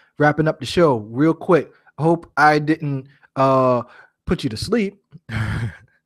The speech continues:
It's not been the easiest, uh, flowing topic, I might say, because I, I, dude, I'm still confused. There's so much to say about it. So much to gripe about.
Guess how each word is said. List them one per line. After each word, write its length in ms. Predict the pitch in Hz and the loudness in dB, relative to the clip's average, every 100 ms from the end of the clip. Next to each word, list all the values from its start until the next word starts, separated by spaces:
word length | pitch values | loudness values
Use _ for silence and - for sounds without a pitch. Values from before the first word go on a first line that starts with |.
| _ _ _ _ _ _ _ _ _ - | _ _ _ _ _ _ _ _ _ -6
It's 160 | 190 | -4
not 220 | 233 226 190 | -2 -2 2
been 220 | 185 165 | 0 2
the 220 | 139 143 | -2 0
easiest, 680 | 165 160 143 143 127 - - 139 | -4 -4 -2 0 -2 -4 -8 -2
uh, 400 | 131 123 120 113 | 0 0 -2 -4
flowing 840 | - 160 160 165 147 117 104 104 _ | -6 0 4 4 2 -4 -12 -18 _
topic, 480 | - 135 107 113 101 - | -10 -8 -8 -12 -18 -10
I 140 | 123 | -8
might 340 | 117 107 95 - | -8 -10 -12 -14
say, 480 | - 101 85 76 95 | -12 -10 -12 -14 -14
because 560 | - 143 160 147 131 - - | -10 -2 2 2 2 -2 -6
I, 80 | - - | -6 -6
I, 60 | - - 175 | -14 -14 -6
dude, 200 | 208 - | -6 -2
I'm 120 | 214 | -4
still 320 | 214 - 220 226 | -4 -4 -4 -2
confused. 520 | 214 208 233 208 131 | -6 -8 -4 -4 2
There's 240 | 175 185 | 2 2
so 300 | - 202 247 | 2 4 4
much 480 | 240 220 214 - - | 2 0 -2 -6 -8
to 80 | 165 | -6
say 360 | - 175 165 | -4 -2 0
about 420 | 147 110 101 98 92 | -2 -4 -8 -10 -14
it. 100 | - _ _ _ _ _ _ _ _ _ _ _ _ - | -20 _ _ _ _ _ _ _ _ _ _ _ _ -12
So 280 | - 202 | 2 4
much 400 | 208 202 196 - | 6 2 0 -10
to 640 | - 185 147 139 131 123 120 _ _ _ _ _ _ _ _ _ _ _ _ _ 143 | -2 2 4 4 0 -2 -6 _ _ _ _ _ _ _ _ _ _ _ _ _ -14
gripe 320 | 131 139 160 165 | 0 2 2 -2
about. 600 | 147 151 151 151 147 | -2 2 4 4 2